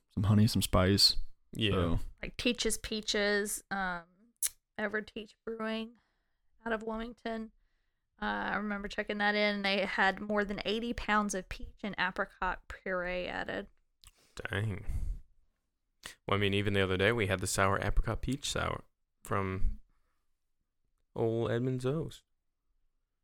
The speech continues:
Speaker 2: So there's a lot of different things. I mean,
Speaker 1: Yeah, I think I, I don't have a problem with it at all because I think, like Lauren mentioned earlier, it shows some ingenuity, some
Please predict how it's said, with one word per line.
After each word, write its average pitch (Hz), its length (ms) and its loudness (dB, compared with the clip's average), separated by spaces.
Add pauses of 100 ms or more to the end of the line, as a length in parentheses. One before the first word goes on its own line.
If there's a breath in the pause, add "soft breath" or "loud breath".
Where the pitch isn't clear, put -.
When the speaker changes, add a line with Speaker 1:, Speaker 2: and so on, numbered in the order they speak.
(520)
Speaker 2:
So - 60 -4
there's 107 80 0
a 101 60 0
lot 131 240 0
of 147 80 0
different 92 280 -2
things. 92 380 -2
I 95 60 0
mean, 92 340 0 (2250)
Speaker 1:
Yeah, 160 200 10
I 117 60 8
think 165 300 4 (200)
I, - 100 8 (200)
I 147 80 6
don't 196 120 10
have 127 80 12
a 101 80 8
problem 127 260 10
with 110 140 6
it 104 60 6
at 101 120 6
all 123 140 10
because 113 220 4
I 110 80 8
think, 110 300 6 (180)
like 107 220 2
Lauren 113 200 10
mentioned 110 260 8
earlier, 113 240 10
it 92 80 2
shows 104 480 8 (440)
some 101 100 6
ingenuity, 113 600 10
some 104 400 6